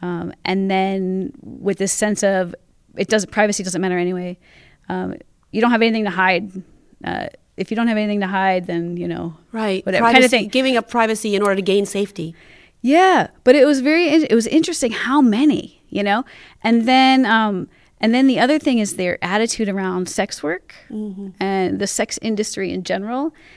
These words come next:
Speaker 1: And most of the students are very much pro decriminalization of the sex industry for consenting adults,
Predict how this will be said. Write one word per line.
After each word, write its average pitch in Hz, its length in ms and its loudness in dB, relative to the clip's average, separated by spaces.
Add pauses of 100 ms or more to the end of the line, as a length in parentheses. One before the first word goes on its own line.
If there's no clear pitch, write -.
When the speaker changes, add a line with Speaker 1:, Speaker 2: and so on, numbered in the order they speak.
(240)
Speaker 1:
And 220 460 2
most 285 280 0
of 415 120 -2
the 302 80 -2
students 196 500 -4
are 190 140 -2
very 226 320 0
much 220 360 -4
pro 208 280 -2
decriminalization 190 1200 -6 (480)
of 190 340 -4
the 185 120 -6
sex - 320 -6
industry 196 480 -6
for 214 160 -4
consenting 233 640 -4
adults, - 540 -12